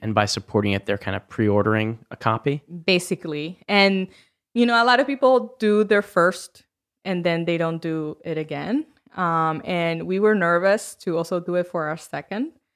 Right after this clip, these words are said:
Speaker 2: but now we are gonna do it for our third as well. And I do see it as a pre-order. And what we want is for our community to help us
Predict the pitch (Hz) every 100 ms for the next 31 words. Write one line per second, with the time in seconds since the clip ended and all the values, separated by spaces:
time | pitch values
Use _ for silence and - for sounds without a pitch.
0 | _ _ - 190 190 202 202 226 220 190
1 | 196 214 190 190 185 180 160 - 170 160
2 | 175 170 165 165 147 147 190 285 - _
3 | _ _ _ - 214 214 208 202 196 -
4 | _ _ _ _ _ 226 233 247 247 247
5 | 208 180 180 - - - - - 226 _
6 | _ _ _ _ _ _ _ _ 202 208
7 | 202 196 220 214 196 196 196 - 185 180
8 | 175 - _ _ _ _ _ _ - 226
9 | 220 220 214 - 190 - 190 185 185 175
10 | 165 165 190 160 185 170 -